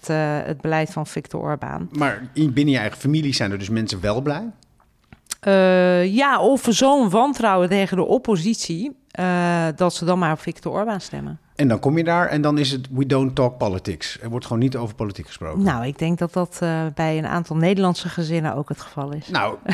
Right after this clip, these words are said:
Speaker 2: ik, ik heb dat met mijn familie in Amerika. Die stemmen
Speaker 1: Ja.
Speaker 2: Trump.
Speaker 1: Ja.
Speaker 2: En, en dan is dat, dat is het mantra. "We don't talk politics." Want,
Speaker 1: Ja.
Speaker 2: want, want dan ver-, want dan vergeet je hoe sterk de bloedbanden zijn. En dan ga je elkaar, eh, de hersens inslaan.
Speaker 1: Ja.
Speaker 2: In ieder geval eerst verbaal.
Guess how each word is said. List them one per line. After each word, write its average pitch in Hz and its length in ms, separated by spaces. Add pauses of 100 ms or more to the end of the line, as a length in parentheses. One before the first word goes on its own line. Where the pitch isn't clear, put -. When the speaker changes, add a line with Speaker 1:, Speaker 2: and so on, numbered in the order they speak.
(120)
Speaker 2:
ik, 190 220
ik 170 120
heb 180 100
dat 165 140
met 147 120
mijn 135 160
familie 135 280
in 120 80
Amerika. 147 500
Die 151 100
stemmen 185 260
Speaker 1:
Ja. 180 60
Speaker 2:
Trump. 180 380 (140)
Speaker 1:
Ja. 175 240
Speaker 2:
En, 131 240
en 123 200
dan 123 180
is 120 140
dat, 143 220
dat 139 160
is 139 100
het 107 100
mantra. 117 580
"We 120 160
don't 135 360
talk 107 260
politics." 139 520
Want, 117 160
Speaker 1:
Ja. 170 160
Speaker 2:
want, 120 200
want 123 160
dan 120 160
ver-, 120 200
want 120 160
dan 127 180
vergeet 127 340
je 123 100
hoe 113 240
sterk 117 240
de 107 60
bloedbanden 117 500
zijn. 92 260
En 135 100
dan 131 100
ga 123 120
je 98 100
elkaar, 87 460
eh, 90 60 (180)
de 87 60
hersens 120 280
inslaan. 90 440 (160)
Speaker 1:
Ja. 165 140 (640)
Speaker 2:
In 107 120
ieder 95 100
geval 95 120
eerst 107 240
verbaal. 101 560